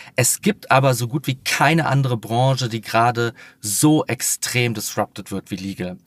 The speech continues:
Und das ist das, was am Ende dazu geführt hat, dass ich gesagt habe, ah, die klassische juristische Karriere wird's für mich nicht. Hier ist eine Riesenchance,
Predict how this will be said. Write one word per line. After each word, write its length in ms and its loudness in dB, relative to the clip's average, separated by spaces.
Und 420 2
das 200 4
ist 160 -2
das, 220 4
was 160 -2
am 100 0
Ende 480 2
dazu 280 -4
geführt 280 -2
hat, 80 -2
dass 100 -6
ich 60 -8
gesagt 320 -2
habe, 160 -2
ah, 140 4
die 100 -2
klassische 580 0
juristische 440 0
Karriere 460 2
wird's 180 2
für 100 -2
mich 220 0
nicht. 320 2
Hier 120 2
ist 120 0
eine 80 6
Riesenchance, 1000 4